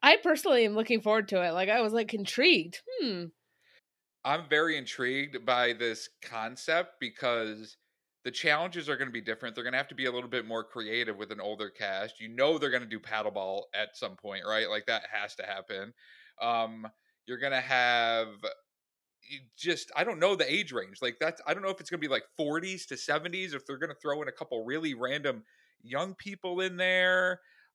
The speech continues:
Speaker 2: Uh, but it's only airing for an hour, so we'll see how it goes. And I assume you don't have the anticipation that at the end of the show, they're gonna get married 'cause this guy's seventy years old and has, like, four kids and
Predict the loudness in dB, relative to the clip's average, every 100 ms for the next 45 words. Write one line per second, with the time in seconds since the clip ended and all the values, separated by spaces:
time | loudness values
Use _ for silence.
0 | -6 -4 -4 -6 _ _ -4 -2 0 -2
1 | -4 -2 2 2 2 0 -2 0 -2 -6
2 | -8 -4 -4 -4 -4 2 2 2 2 2
3 | 2 0 -4 -6 -12 _ -8 -2 -2 -2
4 | -6 -6 -6 -10 -8 -10 -10 -14 -12 -10
5 | -12 -16 _ -4 -4 -2 -4 -6 -12 -14
6 | -16 -10 -10 -10 -8 -4 -2 -2 -6 -8
7 | -8 -4 -6 -4 -2 0 0 -2 -4 -8
8 | _ _ _ _ -6 -2 -2 0 -2 0
9 | -2 0 -4 -8 -10 -10 -4 -2 -2 -4
10 | -6 -6 -8 -8 -6 -4 -4 -6 -6 -6
11 | -6 -8 -8 -12 -10 -8 -8 -10 -10 -10
12 | -12 -14 -10 -8 -8 -10